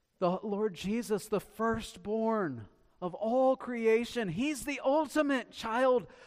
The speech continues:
of the promise. Through Isaac, the physical line would be preserved, but through the Lord Jesus, the spiritual line would be redeemed. He's the one through whom Abraham would receive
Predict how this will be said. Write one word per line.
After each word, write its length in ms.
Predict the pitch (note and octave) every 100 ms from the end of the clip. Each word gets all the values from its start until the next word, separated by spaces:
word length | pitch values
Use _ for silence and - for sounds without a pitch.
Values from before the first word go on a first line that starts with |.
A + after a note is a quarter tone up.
| -
of 180 | G#3 F3+
the 100 | F#3+
promise. 840 | - F#3 F3+ D3 A2+ - - - _ _ _ _ -
Through 200 | C4 C#4
Isaac, 720 | G#3 B3+ C#4+ A#3+ B3 A3+ - A#3
the 100 | A#3
physical 720 | - B3 G#3 C#4+ B3+ B3+ A3
line 420 | A3+ A#3+ B3+ B3+
would 140 | A#3+
be 140 | G#3 A3+
preserved, 840 | A3+ G3+ D#3+ B3+ C4 C4 B3+ -
but 220 | A#3+ -
through 240 | G#3+ A#3 G3
the 240 | F#3 A3+
Lord 300 | A3+ A3 F3+
Jesus, 520 | - A#3 A#3+ A3 G3+
the 140 | - F#3+
spiritual 800 | - - - G#3 A3 - G3 F#3
line 320 | F3+ E3 D#3
would 100 | D3+
be 140 | E3
redeemed. 800 | D3 C3 B2 C3+ B2 G2 F#2 _ _ _ _ _ _ _ _ _ _ _ _ _ _ _ _ _ _ _ _ _ _ A3
He's 180 | A#3+
the 100 | A#3+
one 420 | A3 G#3 A3 B3 A3+
through 240 | A3+ G#3
whom 440 | E3+ B3 A#3 G3+ G3 -
Abraham 920 | A3 C4 A#3 G#3 E3 D#3 C3 A#2 G#2 _ _ _
would 200 | F#3+ A3
receive 760 | G#3 F#3+ - - A3+ A3 G3+